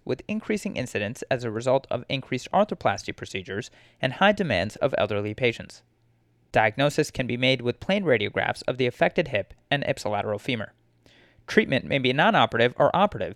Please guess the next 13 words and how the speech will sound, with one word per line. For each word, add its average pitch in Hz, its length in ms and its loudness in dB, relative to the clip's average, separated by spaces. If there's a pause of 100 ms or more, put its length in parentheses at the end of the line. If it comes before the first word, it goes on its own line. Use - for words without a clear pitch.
based 131 240 2
on 123 100 2
the 110 100 -2
location 131 440 -2
of 110 80 -4
the - 60 -10
fracture, 147 500 0 (300)
implant 196 380 0
stability, 117 540 0 (120)
and 143 180 -4
bone 165 220 0
stock 95 320 -4
available. 117 440 0